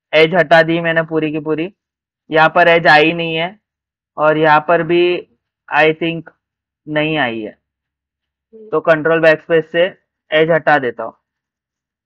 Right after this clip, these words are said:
फिर आपको मल्टी कट की मदद से खुद ही देना है, जैसे कि इसको मैं देता हूँ यहाँ पर, Select क्यों नहीं हुआ, तो object mode पे आता हूँ पहले,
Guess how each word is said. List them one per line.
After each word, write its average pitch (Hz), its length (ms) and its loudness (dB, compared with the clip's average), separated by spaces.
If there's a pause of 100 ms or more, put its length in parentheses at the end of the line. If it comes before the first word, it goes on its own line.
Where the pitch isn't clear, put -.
फिर 226 400 2 (260)
आपको 175 380 2
मल्टी 185 320 0
कट 190 180 0
की 196 120 -4
मदद 156 260 0
से 202 160 -4
खुद 175 240 -4
ही 165 100 -2
देना 123 240 -2
है, - 100 -12 (140)
जैसे 160 240 -2
कि 185 140 0
इसको 180 260 -2
मैं 185 140 -2
देता 175 240 -2
हूँ 175 80 0
यहाँ 147 320 2
पर, 180 140 -2 (1900)
Select 160 300 -8
क्यों 175 160 -6
नहीं 175 120 -8
हुआ, 170 240 -2 (340)
तो 151 480 0
object 147 400 -2
mode 156 220 -2
पे 170 80 0
आता 156 240 0
हूँ 160 100 -2
पहले, 156 260 -2